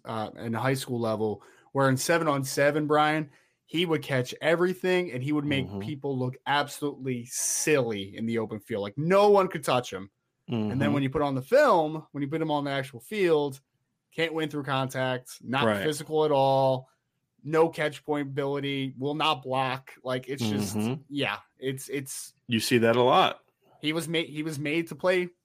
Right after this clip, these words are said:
Speaker 1: flag football, which is fine. It's no problem, but
Speaker 2: Mm-hmm.
Speaker 1: it's, it's not, it's not the same football player he is on the field with pads
Speaker 2: Yep.
Speaker 1: on.
Speaker 2: Right. And that's a big part of it. And it's like quarterbacks. I mean, y-,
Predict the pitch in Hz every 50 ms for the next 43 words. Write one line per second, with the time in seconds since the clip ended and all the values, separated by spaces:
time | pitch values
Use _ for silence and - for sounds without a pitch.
0 | _ - 180 185 208 - 262 - - - 147 104 101 104 - 151 147 - - -
1 | 254 262 330 427 381 269 131 - _ - - - - - - 165 220 - - 160
2 | 196 247 269 247 185 175 - - 147 110 113 117 131 131 131 - - _ - 147
3 | 131 175 160 160 156 - 135 - 160 165 156 160 - 170 160 151 156 151 151 147
4 | 139 135 156 143 139 139 139 135 131 131 131 127 120 117 - - - 123 123 127
5 | 123 120 120 117 - - 127 113 113 107 107 98 - 101 92 110 107 107 110 104
6 | 69 - _ _ _ _ _ _ _ _ - 110 107 98 90 - - - - 123
7 | 123 135 147 156 - - 165 131 139 139 127 - 147 151 156 139 107 98 95 67
8 | 139 143 131 - - - - - - - 190 - - - 180 208 226 175 127 110
9 | 98 87 71 - - - - - - - _ - - - - _ _ _ _ _
10 | _ - 135 160 160 151 139 - - - - - - - - 165 165